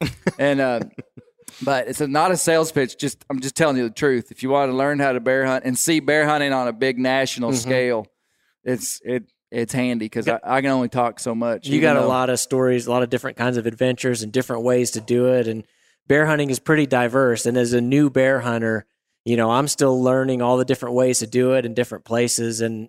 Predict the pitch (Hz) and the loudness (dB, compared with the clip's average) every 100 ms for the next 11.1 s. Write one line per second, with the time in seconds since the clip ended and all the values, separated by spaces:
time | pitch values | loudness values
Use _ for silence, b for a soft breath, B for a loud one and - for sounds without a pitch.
0 | _ 113 104 113 135 131 123 104 120 117 | _ -8 -4 0 2 2 0 -2 -6 -4
1 | 110 113 110 107 113 113 113 113 _ - | -4 -2 -4 -4 -4 -6 -8 -14 _ -2
2 | 110 110 104 _ _ _ - - 151 151 | 0 0 -2 _ _ _ -6 0 2 4
3 | 139 131 127 139 - 131 123 120 117 120 | 2 0 -4 -4 0 0 2 -2 -2 -2
4 | 120 110 104 127 120 - 113 104 107 104 | -4 -6 -4 0 0 0 -2 -2 -8 -8
5 | 104 _ _ _ _ _ 127 113 - 107 | -14 _ _ _ _ _ -6 -4 -2 0
6 | 107 110 - 104 - _ 107 104 107 107 | 0 -2 -4 -4 -10 _ -6 -4 -2 0
7 | 104 - 104 - - 107 104 104 104 98 | -2 -4 -10 -12 -8 -4 -2 -2 -4 -8
8 | 95 98 95 95 98 95 92 _ 117 117 | -10 -8 -8 -6 -4 -4 -6 _ -6 -2
9 | 120 120 104 110 104 98 95 101 98 - | -2 -2 -2 -4 -4 -6 -8 -8 -10 -12
10 | - _ - 135 123 95 _ _ - 123 | -18 _ -6 -4 -4 -6 _ _ -8 -8